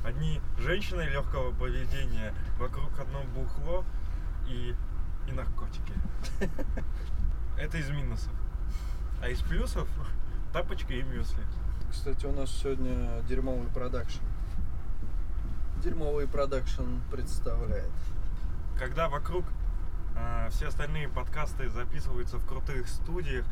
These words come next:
Speaker 1: мы делаем уникальный хуёвый продакшн.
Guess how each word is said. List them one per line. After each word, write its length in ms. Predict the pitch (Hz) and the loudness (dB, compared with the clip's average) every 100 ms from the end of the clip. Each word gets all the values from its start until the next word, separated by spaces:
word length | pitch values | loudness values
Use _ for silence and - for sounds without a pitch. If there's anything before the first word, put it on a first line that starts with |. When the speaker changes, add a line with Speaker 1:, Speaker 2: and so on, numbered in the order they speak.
| - - - - | 4 4 4 2
Speaker 1:
мы 180 | 156 156 127 - - - - - | 2 2 2 2 2 2 0 0
делаем 360 | 139 131 127 | 0 0 0
уникальный 560 | 123 131 131 151 - - - - - - | 0 0 0 0 2 2 2 0 0 0
хуёвый 440 | - 135 127 - - - | 0 0 -2 0 0 -2
продакшн. 420 | - - 101 - | 0 0 2 4